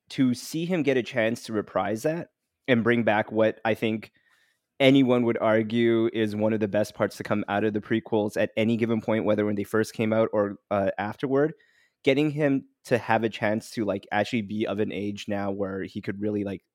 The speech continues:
sink his teeth into a role, and it seems age appropriate for where he's at, like, ten years later after, you know, w-,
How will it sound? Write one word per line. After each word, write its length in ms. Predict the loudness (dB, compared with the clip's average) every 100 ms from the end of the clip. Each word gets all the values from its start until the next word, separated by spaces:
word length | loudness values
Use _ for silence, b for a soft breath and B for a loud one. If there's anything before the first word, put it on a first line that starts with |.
| _
sink 280 | -12 -6 -4
his 100 | -4
teeth 240 | -4 -4
into 200 | -4 -2 -2
a 40 |
role, 320 | 0 0 0
and 100 | -4
it 40 | -6
seems 240 | -6 -4
age 200 | -4 -4
appropriate 480 | -4 -2 -2 -2 -4
for 120 | -2
where 140 | -2 -2
he's 220 | -4 -4
at, 200 | -4 -4
like, 120 | -6 -8
ten 220 | -2 2
years 240 | 4 4 2
later 260 | 0 2
after, 440 | 0 -2 -2 -4 -4 B B B B B
you 140 | 4
know, 300 | 4 4 2 -2
w-, 140 | -10